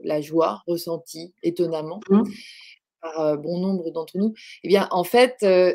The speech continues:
Speaker 1: c'est, c'est, c'est, on a... On a, il... enfin, ce que je veux dire, c'est que c'est pour ça que j'organise ce, ce, ce petit moment avec toi. C'est parce que je pense que cette, euh, je, cette,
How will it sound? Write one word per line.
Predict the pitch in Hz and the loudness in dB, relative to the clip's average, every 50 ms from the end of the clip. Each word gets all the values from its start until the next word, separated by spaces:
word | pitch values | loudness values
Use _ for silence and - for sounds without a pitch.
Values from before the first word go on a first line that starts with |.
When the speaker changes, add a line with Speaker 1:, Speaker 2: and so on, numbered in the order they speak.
| - - | -2 -6
Speaker 1:
c'est, | - - - 208 202 - 185 | -16 -10 -6 -4 -4 -4 -6
c'est, | - - - - 196 196 - | -8 -8 -6 -4 -2 -2 -4
c'est, | 180 - - - 196 190 185 185 180 175 170 170 165 165 160 156 156 - - - | -6 -8 -10 -6 -4 0 2 2 4 4 4 4 4 2 0 -4 -6 -6 -6 -6
on | 180 175 185 | -4 -2 -2
a... | 180 - - | -2 -4 -2
On | 170 165 170 165 160 156 151 | -2 -2 -2 -2 -4 -6 -6
a, | 151 143 135 135 135 135 139 139 135 - - - _ - | -6 -6 -6 -6 -8 -10 -12 -14 -16 -18 -20 -20 _ -8
il... | - 170 165 - _ _ _ _ _ _ _ _ _ - | -8 -8 -8 -12 _ _ _ _ _ _ _ _ _ 0
enfin, | 165 165 165 | 2 2 2
ce | 165 | 0
que | - 208 | -2 -4
je | 196 180 | -2 0
veux | 208 | 0
dire, | 240 262 208 | 0 0 0
c'est | - 214 202 | 0 -4 -2
que | - 196 180 175 170 165 - - - | 0 2 4 4 4 4 2 -2 -6
c'est | - - 233 | -4 -2 -2
pour | - - 226 214 | -2 -2 -4 -2
ça | - 277 269 254 | 2 4 4 4
que | 254 - 202 | 6 6 4
j'organise | 185 175 180 165 165 170 175 180 196 208 196 160 160 156 | 6 6 4 4 4 4 4 4 4 2 2 0 -2 -4
ce, | 151 - - 156 151 143 143 147 165 156 - 180 185 | -6 -6 -6 -6 -4 -4 -4 -4 -6 -6 -8 -10 -10
ce, | - - - - - | -12 -12 -14 -14 -14
ce | - - - 165 | -14 -14 -14 -10
petit | - 165 170 - - - | -8 -10 -10 -8 -8 -6
moment | 170 180 185 185 190 185 | -4 -2 -2 0 0 0
avec | 175 160 165 160 - | 0 -2 -2 -4 -6
toi. | - - 175 165 185 208 - _ - - - - - - - _ | -4 0 0 0 0 -2 -6 _ -20 -20 -20 -20 -20 -20 -20 _
C'est | - - 185 | -4 -4 -2
parce | - 202 202 180 - - | 0 0 -2 -2 -4 -6
que | - 196 | -6 -6
je | 190 - | -4 -2
pense | - 240 240 226 - | -2 -2 -2 -2 -2
que | - 214 202 | -4 -4 -4
cette, | 196 - 196 190 190 - - | -2 -2 -4 -4 -4 -4 -4
euh, | 190 185 180 180 175 175 170 - 170 151 | 0 2 4 4 4 2 0 -2 -6 -10
je, | 160 160 160 - - _ - | -14 -18 -18 -20 -20 _ -20
cette, | - - 190 180 180 - _ _ | -8 -4 -4 -4 -4 -4 _ _